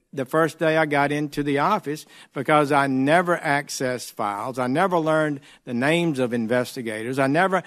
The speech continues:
met with them. I never asked for any documentation. The documentation, what little I received, was mostly already in the media and was presented by the senior ethics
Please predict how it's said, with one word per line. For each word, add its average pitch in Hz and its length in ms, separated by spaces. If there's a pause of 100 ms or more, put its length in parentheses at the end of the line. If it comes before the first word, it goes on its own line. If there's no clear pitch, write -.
(200)
met 143 500
with 123 160
them. 135 160
I 139 80
never 156 280
asked 147 460
for 143 220
any 135 200
documentation. 120 1080 (320)
The 123 100
documentation, 151 1000
what 143 180
little 143 340
I 131 180
received, 147 760
was 123 200
mostly 139 600 (180)
already 151 480 (100)
in 135 180
the 113 60
media 139 500 (300)
and 135 220
was 135 180
presented 143 640
by 127 220
the 123 120
senior 165 600 (220)
ethics 151 560